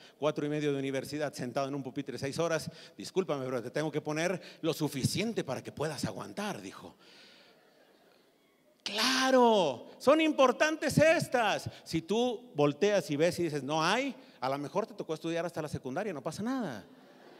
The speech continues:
No pasa nada. Tu propósito es otro, tal vez. Pero luego dice, le dije, "Dios, a ver, espérame, pero me preocupa que hayas hecho esto". "Claro", dijo, "porque te vas a ver muy raro si caminas y no hubiera una división ahí.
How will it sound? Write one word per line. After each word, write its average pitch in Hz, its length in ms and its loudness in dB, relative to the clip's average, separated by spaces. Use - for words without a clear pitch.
No 254 160 -4
pasa 294 240 0
nada. 226 680 0
Tu 247 100 0
propósito 262 520 2
es - 100 -2
otro, 294 380 2
tal 120 200 -4
vez. 90 380 -10
Pero 294 180 8
luego 311 260 6
dice, 247 420 2
le 190 100 4
dije, 208 200 0
"Dios, 214 200 2
a 196 80 0
ver, 185 120 2
espérame, 196 400 0
pero 170 220 2
me 170 100 -2
preocupa 196 640 4
que 190 80 0
hayas 180 220 2
hecho 151 260 -2
esto". 147 580 -2
"Claro", 160 340 4
dijo, 170 360 -2
"porque 165 280 -2
te 147 100 -4
vas 156 180 -2
a 185 40 2
ver 175 180 0
muy 180 140 -2
raro 175 260 2
si 156 140 -2
caminas 175 520 -2
y 143 120 -4
no 139 100 -2
hubiera 147 220 0
una 143 120 -4
división 120 420 -6
ahí. 185 220 -6